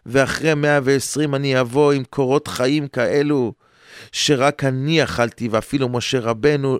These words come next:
אין לו, ואהרון אין לו, ויהושע אין לו, כל אחד היה לו דרך אחרת, ומסלול אחר, וצורה אחרת לקדש את שמו יתברך. וזה השם של כל אחד, וזה המהות של כל אחד.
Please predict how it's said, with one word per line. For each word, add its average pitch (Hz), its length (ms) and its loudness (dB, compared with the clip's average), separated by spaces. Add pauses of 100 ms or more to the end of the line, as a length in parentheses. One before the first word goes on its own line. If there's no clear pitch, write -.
אין 131 220 -2
לו, 123 240 0 (360)
ואהרון 120 580 2
אין 139 160 -2
לו, 127 200 -2
ויהושע 117 580 0
אין 135 140 -2
לו, 123 180 -6
כל 120 220 -4
אחד 139 440 -2
היה 127 260 0
לו 139 220 2 (1120)
דרך 147 520 4
אחרת, 135 580 -2
ומסלול 131 540 0
אחר, 131 340 -2
וצורה 151 680 4
אחרת 170 440 0
לקדש 139 480 -2
את 120 100 -14
שמו 123 200 -10
יתברך. - 800 -10 (1120)
וזה 113 260 0
השם 135 360 -2
של 120 180 -6
כל 120 280 -4
אחד, 107 360 -2 (1080)
וזה 120 260 0
המהות 135 420 0
של 135 160 -2
כל 123 260 -4
אחד. 107 420 -6